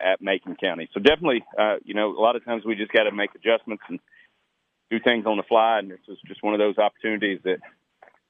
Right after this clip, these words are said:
you know, we don't, we don't have these kind of challenges that pop up in terms of no contest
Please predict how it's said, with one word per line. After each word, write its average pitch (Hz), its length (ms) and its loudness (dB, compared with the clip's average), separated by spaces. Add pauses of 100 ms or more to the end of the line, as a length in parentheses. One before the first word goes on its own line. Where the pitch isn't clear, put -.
(540)
you 87 120 -8
know, 90 140 4
we 104 120 2
don't, - 200 0
we 127 120 0
don't 127 180 -2
have 127 240 2
these 117 180 -10
kind 117 140 -6
of 101 80 -8
challenges 110 400 -2
that 104 100 -8
pop 113 240 2
up 110 200 -2
in 92 80 -12
terms 104 280 -4
of 92 140 -2 (400)
no 107 160 0
contest 104 560 -2